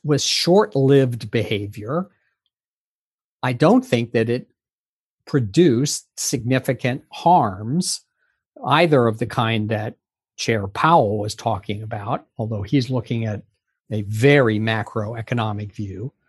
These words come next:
or even to the securities markets, as I've said. I've just not seen the injury. But the thing that bothers me the most, and I would love to hear the other panelists comment on this, the one thing that bothers me is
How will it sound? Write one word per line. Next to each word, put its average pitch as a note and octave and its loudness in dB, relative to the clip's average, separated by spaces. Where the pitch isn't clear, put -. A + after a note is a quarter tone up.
or E3 6
even E3 2
to D#3+ 0
the D3+ 2
securities E3+ 2
markets, G#2+ -8
as B2+ 0
I've B2+ -2
said. B2+ 2
I've C#3+ 2
just - 0
not C3+ -2
seen C3 -2
the B2+ -2
injury. C3+ -2
But E3 0
the F#3 2
thing C#4 4
that G#3+ 2
bothers D#3+ 2
me D#3 4
the C3+ 2
most, - -4
and B2+ -2
I D3 2
would C#3+ 4
love D3+ 2
to B2+ 0
hear A#2 0
the B2+ -4
other C#3+ 2
panelists B2+ -2
comment E3 0
on G#2+ -8
this, G#2 -8
the C#3 -6
one A3 4
thing A#3 0
that F3 0
bothers D3+ 0
me G#2 -10
is C3 -6